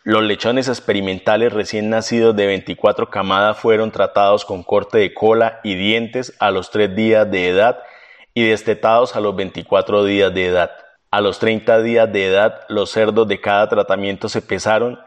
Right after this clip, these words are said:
se trasladaron a una sala de cría y se mezclaron en dos corrales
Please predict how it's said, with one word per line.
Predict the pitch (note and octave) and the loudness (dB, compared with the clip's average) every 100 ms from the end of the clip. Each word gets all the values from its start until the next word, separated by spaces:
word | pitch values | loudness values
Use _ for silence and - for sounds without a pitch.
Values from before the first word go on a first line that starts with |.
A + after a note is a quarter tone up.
| - _ _ | -20 _ _
se | - A2 | -4 -2
trasladaron | A2 G#2+ G2+ G2 G2+ A#2 A#2 | 0 0 2 2 2 0 -2
a | |
una | G#2 G#2+ A2 | -2 -4 -4
sala | A2+ A2+ A2+ | 0 2 4
de | G2 - | 2 0
cría | A2 A#2 B2 - | 0 2 2 0
y | A2 | -8
se | A2 | -4
mezclaron | G2+ F#2+ - G#2 G#2+ A#2 | -4 -6 -2 0 0 -2
en | G2+ | -4
dos | F#2 G2 - | -2 -2 0
corrales | A2+ G#2+ A2+ A2+ C3 | 0 2 2 0 -6